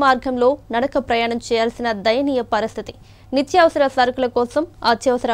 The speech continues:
వైద్యం కోసం రావాలంటే ఎన్నో ప్రయాసలు పడి బయటకు రావాల్సిన అవసరం ఉంది. వైద్య సదుపాయానికి నోచుకునే గిరిజనులు,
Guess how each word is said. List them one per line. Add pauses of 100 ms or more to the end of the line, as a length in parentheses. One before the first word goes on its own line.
(120)
వైద్యం
కోసం
రావాలంటే (420)
ఎన్నో
ప్రయాసలు
పడి (140)
బయటకు
రావాల్సిన (200)
అవసరం
ఉంది. (440)
వైద్య
సదుపాయానికి
నోచుకునే (120)
గిరిజనులు,